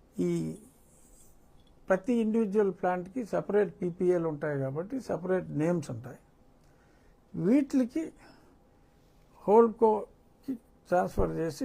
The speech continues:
ఒక కంపెనీ నుంచి ఇంకో కంపెనీకి అప్పులు ఇచ్చి అన్నీ అందులోనే చూపెట్టి ఆ ఇన్‌స్టాల్‌మెంట్ల కోసం డబ్బు వాడటం జరిగింది. అన్ని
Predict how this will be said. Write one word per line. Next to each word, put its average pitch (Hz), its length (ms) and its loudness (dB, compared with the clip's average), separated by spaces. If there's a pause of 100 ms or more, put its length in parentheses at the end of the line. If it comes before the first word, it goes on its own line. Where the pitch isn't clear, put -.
(140)
ఒక 185 320 -2
కంపెనీ 185 320 0 (120)
నుంచి 214 240 -6
ఇంకో 185 180 -2 (140)
కంపెనీకి 160 520 -4 (800)
అప్పులు 208 460 4
ఇచ్చి - 180 -6 (140)
అన్నీ 175 260 0
అందులోనే 175 400 0 (100)
చూపెట్టి 139 460 -6 (1200)
ఆ - 20 10 (120)
ఇన్‌స్టాల్‌మెంట్ల 220 680 2 (120)
కోసం 175 260 -2 (1200)
డబ్బు 170 420 4
వాడటం 143 580 -4
జరిగింది. 147 460 -4 (460)
అన్ని 202 300 0